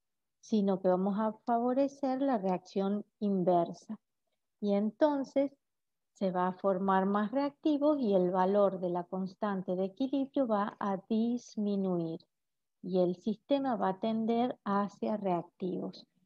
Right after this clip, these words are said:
estableciendo un nuevo estado de equilibrio, con un nuevo valor de la constante. Si disminuimos la temperatura en un sistema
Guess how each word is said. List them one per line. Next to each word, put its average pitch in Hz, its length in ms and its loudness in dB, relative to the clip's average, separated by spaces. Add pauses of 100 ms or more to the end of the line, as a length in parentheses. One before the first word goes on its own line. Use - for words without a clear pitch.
(140)
estableciendo 269 1200 -2
un 254 380 0
nuevo 202 380 0
estado 180 480 -2
de 175 100 0
equilibrio, - 680 -10 (1000)
con 185 240 2
un 196 180 2
nuevo 202 280 2
valor 190 340 0
de 190 80 0
la 180 120 -2
constante. - 680 -12 (1000)
Si 214 540 -2 (480)
disminuimos 226 1040 0
la 180 160 0
temperatura 226 1120 0
en 196 220 -4
un 202 180 0
sistema 220 760 -2